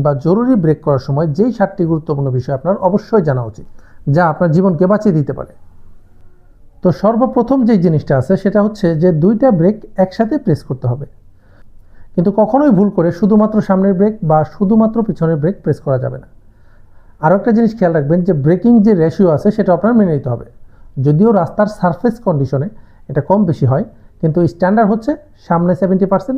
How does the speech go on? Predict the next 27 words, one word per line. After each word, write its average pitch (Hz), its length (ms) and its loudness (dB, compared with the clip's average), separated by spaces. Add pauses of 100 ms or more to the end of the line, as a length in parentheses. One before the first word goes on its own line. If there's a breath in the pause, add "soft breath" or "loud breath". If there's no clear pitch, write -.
এবং 165 120 0 (120)
পিছনে 160 260 -2 (100)
থার্টি 160 240 0
পার্সেন্ট 147 280 -2
রেশিওতে 165 280 -4 (100)
ধরবেন। 127 240 -2 (600 soft breath)
আপনি 185 220 2
যদি 214 160 4 (220)
শুধুমাত্র 247 420 0 (120)
সামনের 180 340 2
ব্রেক 214 140 2 (100)
বা 147 80 2 (120)
শুধুমাত্র 175 480 0
পিছনের 165 360 -4
ব্রেক 156 240 -4
প্রেস 143 240 -4
করেন, 165 180 -4 (540 soft breath)
সেক্ষেত্রে 156 400 0 (100)
বাইকের 135 320 0
চাকা 131 180 -4 (120)
স্কিড 135 300 -6
করার 131 240 -2
সম্ভাবনা 131 420 -4
সব - 100 -4 (120)
থেকে 160 240 -2
বেশি 123 200 -4
থাকে। - 180 -8